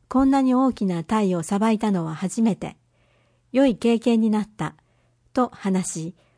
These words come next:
お母さんと参加した一宮小学校二年生の池奥あずささんは、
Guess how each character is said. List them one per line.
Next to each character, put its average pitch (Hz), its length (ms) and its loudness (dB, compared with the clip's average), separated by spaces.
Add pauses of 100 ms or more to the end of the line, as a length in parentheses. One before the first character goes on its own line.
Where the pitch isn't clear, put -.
(280)
お 196 80 -8
母 277 220 0
さ 233 160 -2
ん 185 40 -2
と 220 100 -4
参 226 260 -2
加 220 120 -2
し - 120 -10
た 196 260 -4 (140)
一 208 200 -8
宮 262 380 2
小 254 220 0
学 247 240 -2
校 180 200 -2
二 165 140 -2
年 220 240 0
生 170 240 -4
の 151 260 -6 (520)
池 269 300 2
奥 185 360 -2
あ 233 120 0
ず 240 100 -4
さ 196 180 -2
さ 175 160 -6
ん 156 120 -4
は、 147 200 -6